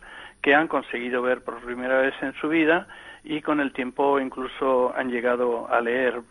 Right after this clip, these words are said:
eh, perfectamente. Eh, si el ojo es, eh, no funciona, no se puede conseguir este resultado, evidentemente, pero si el problema está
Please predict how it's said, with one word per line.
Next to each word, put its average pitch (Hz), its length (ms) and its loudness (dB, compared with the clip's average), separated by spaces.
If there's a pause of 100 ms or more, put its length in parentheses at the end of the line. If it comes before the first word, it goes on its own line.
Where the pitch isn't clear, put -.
(140)
eh, 117 220 -6 (120)
perfectamente. 131 840 -4 (360)
Eh, 135 180 -6 (100)
si 147 100 4
el 143 120 6
ojo 156 680 6
es, 147 240 4 (100)
eh, 143 300 0
no 143 160 2
funciona, 165 840 2
no 139 320 2
se - 120 -8
puede 117 260 -2
conseguir 110 480 -8
este 110 220 -12
resultado, 117 520 0
evidentemente, 113 680 -6
pero 120 200 -6 (100)
si 135 60 -4
el 123 100 -2
problema 139 440 0
está 165 320 0